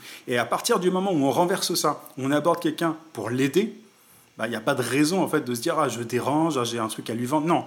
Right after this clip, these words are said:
on est là pour aider la personne en face. Et il faut être du coup assez sûr de ses compétences, de ses capacités et tout. Et c'est à partir du moment où on l'est, où on est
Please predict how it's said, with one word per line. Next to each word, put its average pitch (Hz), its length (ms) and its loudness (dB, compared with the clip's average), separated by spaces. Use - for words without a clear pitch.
on 117 60 -6
est 117 40 -6
là 143 120 2
pour 120 340 -8
aider 160 260 6
la 143 120 0
personne 139 260 -2
en 120 80 -2
face. 113 240 -4
Et 143 60 -2
il - 60 -2
faut 156 120 6
être 151 220 4
du 127 140 -4
coup 170 280 -2
assez 135 460 2
sûr 180 480 4
de 120 100 -4
ses 117 200 -2
compétences, 147 560 0
de 127 80 -4
ses - 160 -2
capacités 117 520 -4
et 107 60 -4
tout. 208 160 0
Et 123 60 -4
c'est 113 100 -2
à 98 60 -4
partir 135 320 0
du 120 100 -4
moment 160 320 0
où 117 80 -6
on 123 140 0
l'est, 165 260 6
où 170 40 6
on 123 180 2
est 120 140 -2